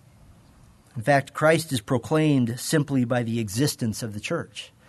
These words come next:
And the existence of the church is known only one way. There's only one way the church is known, and that is by her gathering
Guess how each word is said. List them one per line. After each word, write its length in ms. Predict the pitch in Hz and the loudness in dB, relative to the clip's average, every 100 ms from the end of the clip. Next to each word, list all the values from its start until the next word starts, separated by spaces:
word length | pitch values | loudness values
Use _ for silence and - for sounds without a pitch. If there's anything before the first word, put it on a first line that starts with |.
| - - - - | -20 -20 -20 -10
And 140 | 143 127 | -2 0
the 100 | 117 | 0
existence 560 | 107 180 - 160 131 | 2 2 2 0 0
of 80 | 123 | 0
the 80 | 110 | 0
church 440 | - 185 151 - | 4 4 4 0
is 140 | - 113 | -2 2
known 560 | 127 160 160 127 117 - - | 6 6 6 6 4 2 8
only 420 | 202 240 160 127 | 10 10 6 4
one 280 | 123 175 190 | 4 2 2
way. 300 | 214 110 - _ - _ _ _ - | 0 -2 -8 _ -20 _ _ _ -14
There's 160 | - 123 | -4 0
only 180 | 156 143 | 4 4
one 240 | 139 185 | 4 4
way 140 | 185 170 | 4 2
the 100 | 156 | 0
church 280 | 165 160 | -4 -4
is 100 | 151 | -2
known, 240 | 147 131 120 | 0 0 0
and 140 | 131 | 0
that 160 | 127 131 | 0 0
is 100 | 113 | -2
by 200 | 131 123 | -4 -4
her 120 | 127 | -4
gathering 460 | 113 107 95 92 | -6 -6 -8 -14